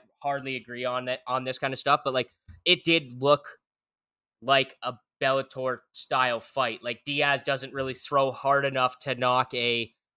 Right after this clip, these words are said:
regular contender out, and Ferguson doesn't look sharp enough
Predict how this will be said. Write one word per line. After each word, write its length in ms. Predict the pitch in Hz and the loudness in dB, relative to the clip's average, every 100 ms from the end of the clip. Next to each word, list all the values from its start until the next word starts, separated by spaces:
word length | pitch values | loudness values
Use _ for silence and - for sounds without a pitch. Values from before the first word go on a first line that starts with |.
| 117 | -6
regular 540 | 123 127 120 127 123 | 0 0 2 -2 -2
contender 720 | - 123 110 - 131 120 117 123 | -4 -10 -8 -2 -2 0 -4 0
out, 280 | 127 110 - | 0 0 -4
and 160 | 113 110 | -10 -10
Ferguson 600 | - 139 139 139 139 127 | -4 -4 -4 -8 -10 -6
doesn't 320 | 131 135 135 | -6 -6 -6
look 160 | 127 | -6
sharp 400 | - - 131 127 | -4 2 2 2
enough 360 | 127 120 120 - | 0 0 0 -2